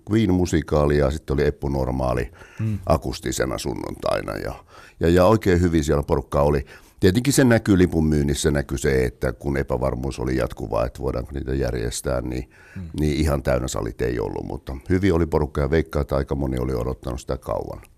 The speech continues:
Speaker 1: että pääsee.
Speaker 2: Onks tossa mahdollista nyt, että kun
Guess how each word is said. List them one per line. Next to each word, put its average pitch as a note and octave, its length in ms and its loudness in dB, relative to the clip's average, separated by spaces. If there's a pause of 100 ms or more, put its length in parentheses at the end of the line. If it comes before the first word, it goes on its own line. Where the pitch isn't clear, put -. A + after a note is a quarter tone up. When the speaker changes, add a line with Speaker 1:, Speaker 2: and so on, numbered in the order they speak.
(200)
Speaker 1:
että - 200 -8
pääsee. - 440 -8 (140)
Speaker 2:
Onks G#2+ 120 -10
tossa G#2 220 -4
mahdollista G#2+ 480 2
nyt, G#2+ 200 -6
että G#2+ 220 -8
kun G#2 180 -4